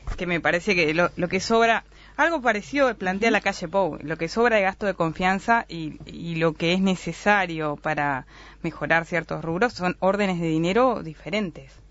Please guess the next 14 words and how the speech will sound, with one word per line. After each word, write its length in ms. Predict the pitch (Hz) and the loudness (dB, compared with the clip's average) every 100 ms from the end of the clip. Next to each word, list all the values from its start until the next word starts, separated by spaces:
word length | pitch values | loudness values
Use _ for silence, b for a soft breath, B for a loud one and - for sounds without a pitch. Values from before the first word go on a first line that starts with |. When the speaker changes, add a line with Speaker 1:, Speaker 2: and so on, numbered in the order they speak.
| - | -20
Speaker 1:
O 20 | |
sea, 160 | 147 139 | -16 -14
no 60 | 143 | -8
estamos, 200 | 190 175 | -6 -6
no 60 | |
estamos 260 | 175 208 190 | -6 -6 -6
hablando 320 | 180 208 190 | -4 -6 -4
de, 100 | 170 | -6
o 60 | - | -8
sea, 100 | - | -10
no, 140 | 165 170 | -8 -8
no 100 | 185 | -2
sé, 120 | 185 | 0
Speaker 2:
Ujú. 260 | 208 233 | 0 -2